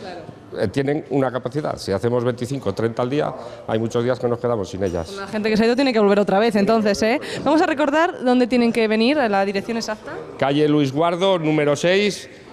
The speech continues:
Speaker 2: bajo Moñar.
Speaker 1: ¿Pero también pueden organizar aquí eventos?
Speaker 2: Sí, para la capacidad, o sea, hasta cuarenta personas o demás hemos tenido eventos. Más de esa capacidad no, porque
Speaker 1: Bueno.
Speaker 2: no tenemos, claro.
Speaker 1: Bueno, Juan, tú eres de aquí de Boñar.
Speaker 2: No,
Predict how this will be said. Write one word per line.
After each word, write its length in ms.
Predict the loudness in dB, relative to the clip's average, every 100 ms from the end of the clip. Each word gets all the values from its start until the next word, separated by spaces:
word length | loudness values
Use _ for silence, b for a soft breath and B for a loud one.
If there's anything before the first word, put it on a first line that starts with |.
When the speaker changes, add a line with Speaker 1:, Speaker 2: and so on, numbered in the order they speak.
| -16
Speaker 2:
bajo 340 | -4 -4 -2 -2
Moñar. 300 | 0 0 0 -4 -8 -12 -14 -14 -8
Speaker 1:
¿Pero 100 | -2
también 180 | 0 2
pueden 180 | 4
organizar 380 | 4 4 4 4
aquí 180 | 2 4
eventos? 500 | 4 4 2 0 -4 -14 -20 -20 -20 -12
Speaker 2:
Sí, 380 | -2 2 2 0 -6 -18 -12 -2
para 140 | -2
la 60 | 0
capacidad, 540 | -2 -2 -2 -2 0
o 60 | 0
sea, 120 | -2
hasta 300 | -2 0 -2
cuarenta 420 | 0 0 0 -2
personas 560 | -2 -4 -2 0 0 0
o 20 |
demás 260 | 0 0 0
hemos 180 | -2 -2
tenido 480 | 0 0 2 2 0 B B -2
eventos. 600 | 0 2 0 -4 -6 -18 -14 -6
Más 400 | -2 -2 -4 -6
de 80 |
esa 160 | -4 -4
capacidad 440 | -4 -4 -2 -2 -4
no, 180 | -4 -4 -4 -14 -20 -20 -20 -20 -12 -6
porque 120 | -2
Speaker 1:
Bueno. 140 | -2
Speaker 2:
no 20 | 0
tenemos, 280 | -2 -4
claro. 200 | -4 -6 -6 -14 -10
Speaker 1:
Bueno, 200 | -6 -4
Juan, 420 | 0 0 0 -2
tú 80 | 0
eres 120 | 0
de 60 | 0
aquí 140 | 2
de 60 | 2
Boñar. 320 | 2 -2 -4 -10 -10 -2
Speaker 2:
No, 320 | 0 0